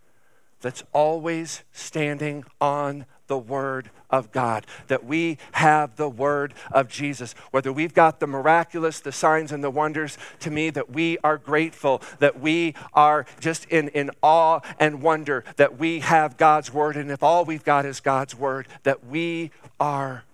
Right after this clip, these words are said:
grateful. We're thankful for that. And then God begins to build on that. Next week, I want to just kind of start talking about the ingredients that I find in the, uh, book of Acts in the New Testament church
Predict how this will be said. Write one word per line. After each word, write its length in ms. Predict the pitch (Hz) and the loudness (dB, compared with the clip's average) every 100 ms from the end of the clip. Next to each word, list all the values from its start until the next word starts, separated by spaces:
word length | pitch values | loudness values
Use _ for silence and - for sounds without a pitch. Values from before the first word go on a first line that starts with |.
| _ - | _ -14
grateful. 640 | 117 170 160 - 139 117 - - | -6 -6 -6 -8 -8 -8 -14 -10
We're 160 | 131 | -10
thankful 720 | - - - 180 185 - 139 117 | -10 -8 -4 -2 -4 -10 -12 -12
for 180 | - 120 | -12 -10
that. 360 | 110 95 - _ _ _ _ _ _ _ _ _ _ _ _ _ _ _ _ - | -10 -10 -16 _ _ _ _ _ _ _ _ _ _ _ _ _ _ _ _ -4
And 100 | 151 | -2
then 140 | 147 | 0
God 340 | - 151 151 - - - | 4 4 4 0 -12 -8
begins 480 | 143 147 139 135 | -2 0 0 -4
to 120 | - 123 | -12 -6
build 320 | 135 131 127 | -2 -2 -2
on 120 | 117 | -4
that. 180 | 110 - - | -4 -6 -12
Next 300 | - 160 185 | -2 -2 -2
week, 120 | 175 156 | -8 -6
I 60 | |
want 220 | 147 156 | -4 -4
to 40 | 139 | -6
just 200 | 143 - | -10 -8
kind 180 | 156 139 | -6 -6
of 80 | |
start 260 | - 151 - | -4 -4 -4
talking 400 | - 156 151 143 | 0 0 0 -4
about 300 | 131 127 120 - - | 2 2 2 -8 -10
the 160 | 139 139 | -6 -6
ingredients 880 | 131 - 131 170 180 160 131 127 - | -8 -10 -6 -6 -6 -6 -6 -8 -2
that 160 | 127 | 4
I 160 | 139 151 | 4 2
find 560 | - 151 143 131 123 - | 0 0 0 -2 -8 -8
in 260 | 131 131 131 | -6 -6 -8
the, 240 | 135 127 117 - - | -10 -10 -12 -16 -2
uh, 100 | 120 | -2
book 300 | 120 151 156 | 0 -2 -2
of 100 | 151 | 2
Acts 340 | 143 135 123 143 | 4 4 0 -8
in 80 | |
the 80 | 120 | -10
New 160 | 123 151 | -10 -10
Testament 560 | - 151 143 139 131 | -2 -2 -2 -10 -12
church 480 | - - 147 123 - | -10 -6 -4 -4 -10